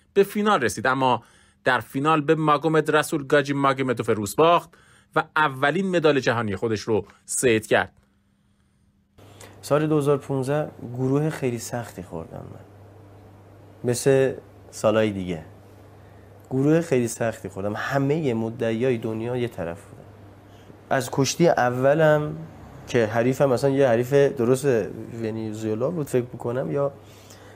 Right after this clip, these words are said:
Speaker 2: اه، آره، ولی خب کشتیگیر فکر می‌کنم کشتیگیر بود که تو همهٔ قاره‌ها کشتی گرفته بود. خیلی خوب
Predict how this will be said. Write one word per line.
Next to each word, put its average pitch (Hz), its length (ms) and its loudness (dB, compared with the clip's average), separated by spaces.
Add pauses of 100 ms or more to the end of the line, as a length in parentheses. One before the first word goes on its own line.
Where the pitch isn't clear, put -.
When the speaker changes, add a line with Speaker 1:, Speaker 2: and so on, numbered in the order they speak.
(160)
Speaker 2:
اه، 113 460 -2
آره، 117 280 4 (120)
ولی 147 180 4
خب 175 160 0 (280)
کشتیگیر 151 600 4
فکر 180 360 -6
می‌کنم 175 440 4 (520)
کشتیگیر 135 480 2
بود 165 200 0
که 165 160 2
تو 160 180 -4
همهٔ 139 320 2
قاره‌ها 131 460 0
کشتی 113 280 -6
گرفته 85 340 -8
بود. - 180 -18
خیلی 165 320 -2
خوب 98 220 -8